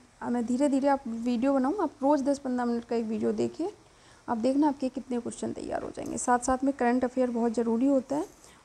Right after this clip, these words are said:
उसको भी मैं cover करूँगी। तो डि-, discuss करते हैं next question। To avoid communication failure, अगर हमें communication एव-, failure को अवॉइड करना है तो circuit का turn off time है वो ज़्यादा होना चाहिए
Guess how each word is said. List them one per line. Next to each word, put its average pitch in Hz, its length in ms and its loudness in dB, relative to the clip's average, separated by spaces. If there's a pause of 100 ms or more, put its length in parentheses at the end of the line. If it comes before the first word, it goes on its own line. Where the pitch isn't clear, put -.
उसको - 260 -4
भी 233 120 2
मैं 226 160 2
cover - 260 -8
करूँगी। - 400 -8 (540)
तो 233 120 0 (120)
डि-, 240 160 -4 (100)
discuss 285 380 0
करते 311 280 0
हैं 302 80 4
next 254 340 0
question। 302 340 -4 (1160)
To 359 200 6
avoid 320 380 8
communication 294 580 4 (140)
failure, 214 400 -2
अगर 302 200 0
हमें 320 180 4
communication 277 580 2
एव-, 240 400 -2
failure 254 400 2
को 320 140 0
अवॉइड 240 520 4
करना 247 340 0
है 220 180 0 (1300)
तो 294 80 0
circuit 285 400 4
का 381 160 2
turn 294 300 4
off 339 220 4
time 277 260 2
है 415 100 -2
वो 269 140 0
ज़्यादा 226 360 4
होना 302 280 4
चाहिए 311 280 0